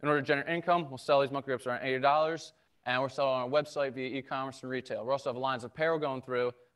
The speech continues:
that will be reinvested right back into our company. Our future plans consist of adding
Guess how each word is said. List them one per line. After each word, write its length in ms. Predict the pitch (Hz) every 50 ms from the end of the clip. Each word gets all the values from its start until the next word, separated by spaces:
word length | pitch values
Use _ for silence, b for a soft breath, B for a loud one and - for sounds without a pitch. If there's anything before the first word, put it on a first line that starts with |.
| _ _
that 160 | 123 123 123
will 160 | 120 123 120
be 300 | 117 110 127 123 123 120
reinvested 480 | 113 127 135 131 120 127 123 - 131 117
right 160 | 120 120 117
back 220 | - 117 110 - 117
into 100 | 113 110
our 100 | 110 110
company. 360 | - 120 110 101 107 107 107 - _ _ _ _ _ _ _ _ b b b b b b b b b b _ -
Our 80 | 131
future 300 | - - 180 165 - -
plans 300 | - - 165 160 160 160
consist 360 | 156 151 139 - 165 147 -
of 80 | 151 135
adding 640 | 139 139 139 139 139 139 135 135 131 131 131 127 127